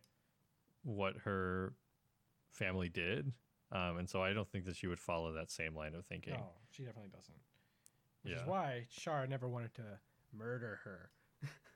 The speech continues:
Speaker 1: Yeah, he has such an, such an interesting reaction to her meeting her in Zeta Gundam.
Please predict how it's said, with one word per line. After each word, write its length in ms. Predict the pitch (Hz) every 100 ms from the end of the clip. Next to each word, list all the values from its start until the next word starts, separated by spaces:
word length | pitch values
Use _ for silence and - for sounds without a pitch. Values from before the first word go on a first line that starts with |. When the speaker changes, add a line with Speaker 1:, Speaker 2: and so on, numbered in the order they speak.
| -
Speaker 1:
Yeah, 240 | 117 - 151 - 143 - 196 -
he 80 | 165
has 160 | 143
such 220 | - 139
an, 180 | 165 135 - - - -
such 180 | 147 156
an 120 | 156
interesting 460 | 123 117 117 - 104
reaction 520 | 101 90 90 - -
to 80 | 101
her 200 | 95 -
meeting 320 | 120 98 95
her 160 | 92 92
in 100 | 92
Zeta 220 | 90 87 95
Gundam. 400 | 92 92 95